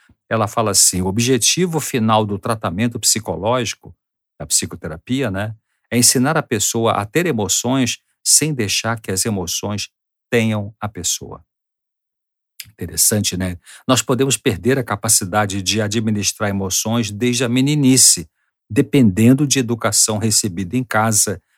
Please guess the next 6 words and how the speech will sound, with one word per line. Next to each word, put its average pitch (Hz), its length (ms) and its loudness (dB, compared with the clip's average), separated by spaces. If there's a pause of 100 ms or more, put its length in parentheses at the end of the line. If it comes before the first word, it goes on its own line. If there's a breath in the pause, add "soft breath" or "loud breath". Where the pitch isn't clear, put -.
(160)
dependendo 127 420 4
dos 123 180 0
modelos 131 520 2
que - 120 -4
você 123 340 2
observava 117 1200 0